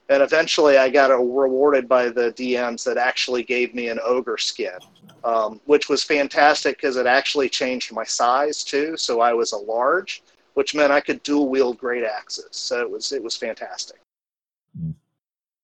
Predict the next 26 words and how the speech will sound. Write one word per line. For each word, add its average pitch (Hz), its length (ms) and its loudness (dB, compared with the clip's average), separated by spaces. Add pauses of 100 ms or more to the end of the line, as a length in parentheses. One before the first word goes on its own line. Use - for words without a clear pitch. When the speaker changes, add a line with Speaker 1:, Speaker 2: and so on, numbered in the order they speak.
(280)
Speaker 2:
And 143 280 4 (240)
the 160 80 6
funny 196 300 6
thing 180 320 2
is, 147 640 2
is 123 600 -2 (340)
the 117 60 2
whole 175 240 6
reason 156 420 0
they 123 120 4
did 117 260 2
the 113 180 -2
N 117 160 -8
G 107 120 -16
E 107 300 -10
with 95 120 -6
Star 98 180 -6
Wars 85 280 -4
Galaxies, 87 520 -6
and 82 100 -4
that's 101 220 0
its - 120 -10
own 120 240 0
kettle 92 300 2
of 78 100 -6
fish, 76 420 -16